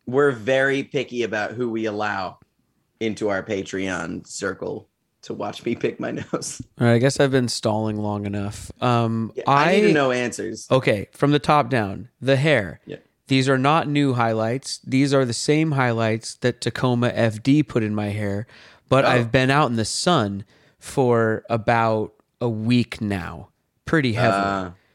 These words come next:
Speaker 2: So they might have gotten lighter. Also, I am recording not from producer Katie's apartment studio. Uh, don't call it a studio apartment. It's an apartment studio.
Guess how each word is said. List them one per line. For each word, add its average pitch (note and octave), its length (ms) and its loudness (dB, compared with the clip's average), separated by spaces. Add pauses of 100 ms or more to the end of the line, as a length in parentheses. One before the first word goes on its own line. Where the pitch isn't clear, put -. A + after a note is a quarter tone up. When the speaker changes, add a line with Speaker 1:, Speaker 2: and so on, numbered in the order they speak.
Speaker 2:
So C#3+ 240 2
they C3 140 2
might C#3 240 2
have D3+ 100 0
gotten B2 360 2
lighter. A#2 420 2
Also, C#3 640 4 (360)
I C#3 140 2
am C3 300 0
recording B2 880 2 (240)
not A#2 560 2
from A2 560 0 (480)
producer B2 500 0
Katie's A2 720 0 (100)
apartment A2 460 0
studio. G#2+ 720 -2 (760)
Uh, G#2+ 220 -4
don't C3 260 0
call B2 200 4
it A2+ 40 -2
a A2 40 -4
studio A2 340 0
apartment. G2+ 420 -2
It's F#2+ 140 -8
an A2 100 -4
apartment G2 440 -2
studio. F#2 640 -8